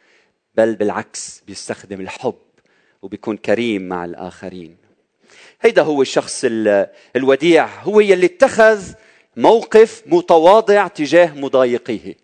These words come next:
هيدا هو شخص وديع. هيدي التطويبة موجودة بالمزمور ستة وثلاثين إحداعش، بتقول: "وأما الودعاء فيرثون الأرض وينعمون في سلام عميم." يعني، يلي بيورث الأرض مش ضروري يتحلى بإثنية معينة،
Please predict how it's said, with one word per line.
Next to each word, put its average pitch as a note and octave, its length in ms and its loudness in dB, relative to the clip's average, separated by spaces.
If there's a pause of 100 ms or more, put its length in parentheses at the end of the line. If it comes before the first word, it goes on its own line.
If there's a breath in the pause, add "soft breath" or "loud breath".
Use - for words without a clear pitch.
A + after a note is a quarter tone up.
(400)
هيدا C#3 200 0
هو A2 220 -8
شخص - 540 -14
وديع. F#2 360 -12 (600 soft breath)
هيدي E3 160 2
التطويبة D#3+ 600 0
موجودة C3+ 500 0
بالمزمور B2 680 -2
ستة - 300 -4
وثلاثين C#3+ 340 -4
إحداعش، C3 500 -4
بتقول: E3 320 -2
"وأما G#3 280 2
الودعاء G#3 640 2 (200 soft breath)
فيرثون C#3+ 640 0
الأرض E3 360 2
وينعمون D3+ 840 0
في D3+ 160 -8
سلام C#3+ 760 0
عميم." G#2+ 600 -10 (800 loud breath)
يعني، F#3 320 4
يلي F3+ 380 2 (300)
بيورث A3+ 420 2
الأرض G3+ 480 4 (1000)
مش G#3+ 180 -6
ضروري C4+ 460 2
يتحلى G3 520 2
بإثنية E3+ 800 0
معينة، B2+ 720 -4